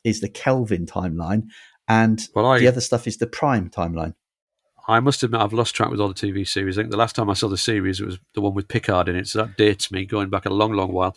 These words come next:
Speaker 1: Well, he's back,
Speaker 2: But
Speaker 1: though,
Speaker 2: these
Speaker 1: isn't he?
Speaker 2: movies, I believe he is, yes.
Speaker 1: Yeah.
Speaker 2: Um, but I was gonna say, these movies were brilliant. This, I think there was three of them, wasn't there? And, uh,
Speaker 1: And there is now talk of
Speaker 2: they're
Speaker 1: a
Speaker 2: very,
Speaker 1: fourth
Speaker 2: very
Speaker 1: one.
Speaker 2: good.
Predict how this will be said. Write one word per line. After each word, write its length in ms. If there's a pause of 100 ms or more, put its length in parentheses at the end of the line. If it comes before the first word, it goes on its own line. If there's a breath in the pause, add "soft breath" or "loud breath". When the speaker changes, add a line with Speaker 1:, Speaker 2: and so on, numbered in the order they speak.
Speaker 1:
Well, 140
he's 140
back, 220
Speaker 2:
But 100
Speaker 1:
though, 160
Speaker 2:
these 140
Speaker 1:
isn't 140
he? 40
Speaker 2:
movies, 600 (500 soft breath)
I 40
believe 220
he 140
is, 180
yes. 440
Speaker 1:
Yeah. 180
Speaker 2:
Um, 80
but 100
I 40
was 80
gonna 80
say, 140
these 180
movies 360
were 60
brilliant. 280
This, 180
I 100
think 160
there 40
was 160
three 200
of 60
them, 100
wasn't 240
there? 160
And, 240
uh, 60
Speaker 1:
And 200
there 120
is 180
now 140
talk 260
of 180
Speaker 2:
they're 100
Speaker 1:
a 40
Speaker 2:
very, 160
Speaker 1:
fourth 20
Speaker 2:
very 140
Speaker 1:
one. 100
Speaker 2:
good. 180